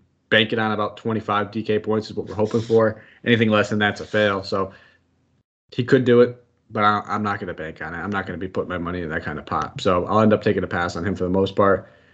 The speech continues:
The same thing with Dorian Finney-Smith. Very similar type players. If anything, I'd probably rather have Dorian Finney-Smith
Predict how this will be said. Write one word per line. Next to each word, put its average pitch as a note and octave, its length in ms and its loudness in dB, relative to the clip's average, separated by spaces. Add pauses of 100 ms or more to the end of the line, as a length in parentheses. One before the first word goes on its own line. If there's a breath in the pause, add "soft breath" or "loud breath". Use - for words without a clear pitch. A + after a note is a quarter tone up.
(140)
The A2+ 60 -8
same G#2+ 200 4
thing G2+ 140 4
with F#2 100 0
Dorian F#2 260 4
Finney-Smith. F#2+ 540 0
Very G#2+ 200 6
similar G#2 300 0
type F#2+ 240 0
players. F#2+ 340 4
If G2+ 60 -4
anything, G#2+ 320 2
I'd F#2+ 120 2
probably G2 240 2
rather F#2+ 260 4
have F#2+ 100 2
Dorian F#2+ 320 2
Finney-Smith B2 560 4